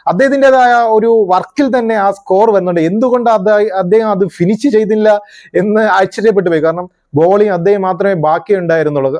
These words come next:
ആ ഒരു അദ്ദേഹത്തിൻ്റെ ഒരു, ആ, ബെസ്റ്റ് ഒരു പെർഫോമൻസിൽ നിന്ന് തന്നെയാണ് ആ ഒരു ഗോളിന് വേണ്ടിയുള്ള ആ ഒരു മൊമെന്റ് അദ്ദേഹം ക്രിയേറ്റ് ചെയ്തത്. പക്ഷെ അദ്ദേഹം കൊണ്ട് ഫിനിഷ് ചെയ്യാൻ സാധിച്ചിരുന്നില്ല.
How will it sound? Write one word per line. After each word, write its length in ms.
ആ 80
ഒരു 160
അദ്ദേഹത്തിൻ്റെ 580
ഒരു, 380
ആ, 40
ബെസ്റ്റ് 340
ഒരു 80
പെർഫോമൻസിൽ 640
നിന്ന് 160
തന്നെയാണ് 220
ആ 220
ഒരു 340
ഗോളിന് 460
വേണ്ടിയുള്ള 320
ആ 80
ഒരു 300
മൊമെന്റ് 280
അദ്ദേഹം 220
ക്രിയേറ്റ് 320
ചെയ്തത്. 160
പക്ഷെ 180
അദ്ദേഹം 180
കൊണ്ട് 220
ഫിനിഷ് 320
ചെയ്യാൻ 220
സാധിച്ചിരുന്നില്ല. 600